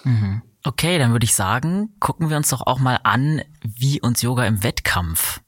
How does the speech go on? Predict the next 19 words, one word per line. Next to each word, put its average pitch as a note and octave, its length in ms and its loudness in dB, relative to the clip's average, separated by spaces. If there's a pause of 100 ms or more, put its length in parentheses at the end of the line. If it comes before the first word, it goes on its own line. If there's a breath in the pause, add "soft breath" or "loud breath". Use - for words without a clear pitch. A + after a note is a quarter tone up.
(160)
helfen G#2+ 380 0
kann G#2+ 300 0
oder G2 540 -4
unterstützen A#2+ 640 0
oder G#2+ 180 -2
pushen A2+ 360 0
kann. A2 280 0 (300 loud breath)
Ist - 60 -8
ja, A2 80 2
glaub G#2 140 0
ich, G#2 120 0
auch G#2 100 -2
sehr A2 180 0
interessant A2 440 -2
für A2+ 100 -4
viele A#2+ 220 -2
von - 180 -4
uns, A#2 320 0
weil G2+ 160 -2